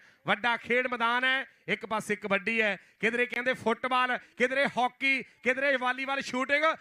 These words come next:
ਪਰ ਸਾਹਮਣੇ ਦੁੱਗਾ ਵਾਲੇ ਖੁਸ਼ੀ ਦਾ ਜੱਫਾ ਦੇਖਣ ਯੋਗ ਹੋਵੇਗਾ।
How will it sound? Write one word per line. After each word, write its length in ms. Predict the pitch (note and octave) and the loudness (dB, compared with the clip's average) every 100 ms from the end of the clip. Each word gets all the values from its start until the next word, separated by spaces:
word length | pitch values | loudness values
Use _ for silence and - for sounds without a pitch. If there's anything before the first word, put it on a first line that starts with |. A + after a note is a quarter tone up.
| _ - | _ -4
ਪਰ 140 | G#3 | -4
ਸਾਹਮਣੇ 360 | - B3 C4 C4+ | -2 -2 -2 0
ਦੁੱਗਾ 260 | B3 B3 | 0 0
ਵਾਲੇ 140 | C4 C#4+ | 0 -2
ਖੁਸ਼ੀ 320 | B3+ B3+ C4 | -4 -4 -2
ਦਾ 120 | C#4 | 0
ਜੱਫਾ 380 | C4 - C#4 C#4+ - - | 0 0 0 0 -2 -2
ਦੇਖਣ 320 | C4+ - D4 | -2 -2 -2
ਯੋਗ 260 | D4 D4 B3 | 2 2 2
ਹੋਵੇਗਾ। 360 | C4+ D4 D#4 | 0 2 2